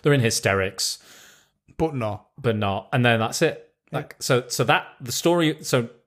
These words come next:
Speaker 1: there's no real resolution. There's no real explanation. Like, I don't mind horror movies that don't explain everything. I like, I like a bit of mystery. But I was like,
Speaker 2: They seem to have that, "We've, we've got a guaranteed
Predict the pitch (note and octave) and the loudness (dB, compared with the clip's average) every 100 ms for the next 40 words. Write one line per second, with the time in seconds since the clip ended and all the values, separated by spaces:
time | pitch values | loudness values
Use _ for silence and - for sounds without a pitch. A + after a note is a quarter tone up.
0 | - A#2+ C3 F#3+ F#3+ E3+ D#3 C3+ A#2 G#2 | -12 -2 2 4 4 4 4 4 0 -4
1 | F#2+ F2+ G2+ F#2+ G#2+ B2+ D#3 D3 C#3+ B2 | -6 -6 -8 -8 -6 0 2 4 2 2
2 | A2 - G2+ G2 - - D#3+ D3+ A#3 A3+ | -4 -8 -8 -8 -14 0 0 2 2 2
3 | G#3+ G#3 F#3+ - _ - - F3 D#3+ A#2+ | 0 0 -4 -8 _ -12 -2 2 4 2
4 | G2+ G2 A2 A#2 B2 - - A2+ G#2 G2 | 0 -2 0 -2 -2 -4 0 2 2 0
5 | G#2 - F#2 G2 B2+ C3 C3 - B2+ B2+ | -4 -10 -10 0 4 4 2 -4 0 2
6 | C3 C3 A#2+ F#2+ F#2+ - - G#2 - - | 2 0 -6 -8 -10 -12 -10 -12 -14 -20
7 | - - - _ _ C3 A#2+ - B2+ A#2 | -20 -20 -20 _ _ 2 2 2 0 2
8 | B2 A2 G#2 - - A3+ G#3+ A3 G3 F3+ | 4 2 0 -10 -6 0 2 2 2 2
9 | D3+ C#3 C3+ C#3 B2 C#3+ C3 B2 A#2 A2 | 2 2 0 -2 -2 0 0 2 0 -2
10 | G2+ _ _ _ _ - A2+ G#2 A2+ - | -6 _ _ _ _ -4 -2 -2 -2 -2
11 | G2 G2 | -2 -4